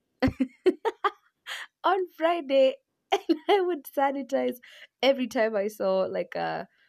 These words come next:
like a dispenser, sanitizer dispenser, I would just sanitize. And I was talking with the person I was with, and I was like, "Do you think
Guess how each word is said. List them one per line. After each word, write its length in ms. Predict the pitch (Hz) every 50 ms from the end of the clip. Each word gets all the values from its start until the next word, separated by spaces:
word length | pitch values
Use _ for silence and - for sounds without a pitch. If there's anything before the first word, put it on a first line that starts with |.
| _ _ _ _ -
like 180 | 185 185 - 190
a 280 | 175 170 160 156 180 -
dispenser, 600 | - 202 196 - - 208 202 208 208 - - 185 - _ _ _ _ _ -
sanitizer 520 | 214 226 220 208 - 208 214 214 202 185
dispenser, 420 | 190 214 - - 185 185 185 190 - - -
I 100 | 202 208
would 140 | 214 190 185
just 220 | 208 196 - -
sanitize. 480 | 202 220 240 214 196 - - 165 170 - _ _ - - - - _ _ -
And 180 | 180 180 165 - -
I 60 | 190
was 100 | 190 -
talking 280 | - 226 233 233 214 190
with 100 | 185 -
the 80 | 180
person 340 | - 196 190 190 - 190 175
I 60 | 170
was 140 | 170 180 -
with, 160 | 185 185 -
and 100 | 180 175
I 40 | 170
was 100 | 180 180
like, 220 | 170 - - - _ _ _ -
"Do 120 | - - 269
you 100 | 294 285
think 600 | - - - 226 202 175 170 220 262 - -